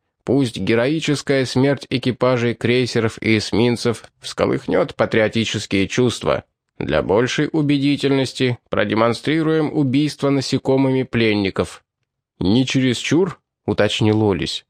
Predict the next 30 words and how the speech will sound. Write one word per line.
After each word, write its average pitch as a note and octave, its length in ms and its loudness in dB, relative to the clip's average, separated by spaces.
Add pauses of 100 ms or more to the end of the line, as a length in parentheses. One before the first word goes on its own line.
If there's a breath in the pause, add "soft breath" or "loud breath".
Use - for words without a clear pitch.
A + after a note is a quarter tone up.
(380)
"Зрелище D3+ 600 -2
не E3 140 0
для C#3 180 0
слабонервных". A#2 920 0 (460)
"Не A#2+ 260 2
волнуйся", — A2+ 680 0 (220)
проговорил G2+ 600 2
Аята. F2+ 540 0 (540)
"За G#2+ 240 2
пять A#2+ 260 -2
прошедших A2+ 640 -2
лет B2 420 -4
обыватели C#3+ 720 0
видели B2+ 420 0
и C3 180 -2
не B2 140 2
такое. A2+ 600 0 (400)
После B2+ 340 0
мятежей A#2+ 500 0
посвященных A2+ 840 0 (140)
во G2 220 2
многих C#3 420 0
городах B2+ 640 -2
поливальные C#3 640 2
машины C3+ 500 0
сутками A#2+ 560 0
смывали G#2 540 2
кровь G#2+ 340 0
с - 160 -6
улиц. A2 420 0